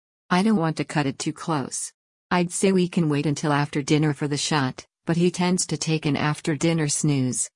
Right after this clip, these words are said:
and then we never make it to sexy time.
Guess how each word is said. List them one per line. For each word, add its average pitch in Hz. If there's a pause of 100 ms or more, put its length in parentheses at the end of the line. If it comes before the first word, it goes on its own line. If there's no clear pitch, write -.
(120)
and 165
then 165
we 170
never 165
make 151
it 143
to 156
sexy 147
time. 135